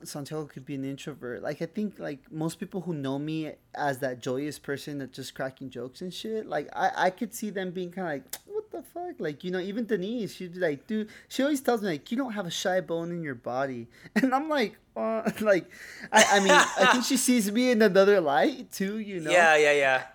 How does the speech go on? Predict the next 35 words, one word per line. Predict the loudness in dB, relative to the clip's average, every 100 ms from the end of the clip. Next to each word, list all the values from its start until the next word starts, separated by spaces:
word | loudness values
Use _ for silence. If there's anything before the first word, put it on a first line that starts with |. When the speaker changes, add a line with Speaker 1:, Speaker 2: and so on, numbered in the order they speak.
| _ _ -8
Speaker 1:
And | 0 2
I, | 2 -4 -4
and | 0 4
I | 4
Speaker 2:
Ojos | 6
de |
Speaker 1:
think | 4
she's | 4
Speaker 2:
amor. | 2 2
Speaker 1:
right. | 2 2 0 -6 _ _ _ _
I, | 4 6 4
I |
think, | 4 -4 0
like, | -2 -2
even | -6 -4 -4
shy | -4 0 2
is | 2 0
not | -8
the | -6
right | -4 -4 -4
way | -8
to |
put | -8 -6 -4 -4
it, | -6 -10
like, | -10 -12 -10
you | -8
know, | -8 -8 -10 -10
uh, | -4
although | -2 2
I | 2 2
know | -2
I | -4
can | -6 -10 -8
be | -12
shy, | -12 -12 -12